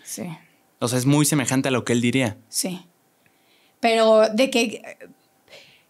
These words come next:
Speaker 1: y tú lo, y tú lo notas, o sea, que hay un momento donde te, se dejan, es, nos dejamos ir, porque, o sea, me, me incluyo en este mundo,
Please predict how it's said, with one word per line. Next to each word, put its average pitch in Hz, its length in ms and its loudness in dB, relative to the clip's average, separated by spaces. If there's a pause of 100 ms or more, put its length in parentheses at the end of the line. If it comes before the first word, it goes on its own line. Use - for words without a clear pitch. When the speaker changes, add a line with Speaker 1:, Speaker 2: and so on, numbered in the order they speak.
(200)
Speaker 1:
y 302 160 2
tú 330 120 0
lo, 320 160 2
y 269 200 2
tú - 140 -4
lo 302 140 2
notas, 285 380 -2
o 220 60 -6
sea, 233 300 -2
que 220 160 -2
hay 240 200 0
un 294 80 2
momento 233 440 0
donde 214 680 -4 (1040)
te, 226 100 -6
se 247 180 0
dejan, 277 480 0
es, - 460 -8
nos 240 220 -2
dejamos 285 480 -2
ir, 320 200 -4 (880)
porque, 196 480 -4
o - 40 -12
sea, 196 160 -4
me, 190 220 -8
me 196 360 -10
incluyo 233 640 -6
en 226 120 -6
este 208 540 -8 (240)
mundo, 226 580 -2